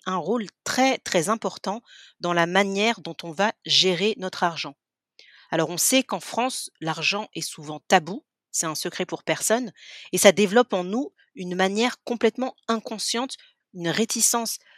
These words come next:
euh, à gagner de l'argent. Le fait qu'on se cache quand on en gagne beaucoup et qu'on sa-, et qu'on se sabote pour ne pas en avoir beaucoup de peur de ressembler, euh, aux méchants riches,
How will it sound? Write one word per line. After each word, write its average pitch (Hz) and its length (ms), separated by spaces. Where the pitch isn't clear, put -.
euh, 160 140
à 175 120
gagner 175 300
de 151 80
l'argent. 156 360
Le 190 160
fait 254 460
qu'on 190 140
se - 180
cache - 640
quand - 240
on 175 80
en 170 100
gagne 196 340
beaucoup 196 420
et 180 80
qu'on 180 160
sa-, - 440
et 175 100
qu'on 175 140
se - 140
sabote 208 600
pour 180 180
ne 165 140
pas 240 340
en 170 100
avoir 160 300
beaucoup 165 420
de 147 140
peur 220 380
de 156 100
ressembler, 170 560
euh, 156 100
aux 165 100
méchants 175 400
riches, 196 340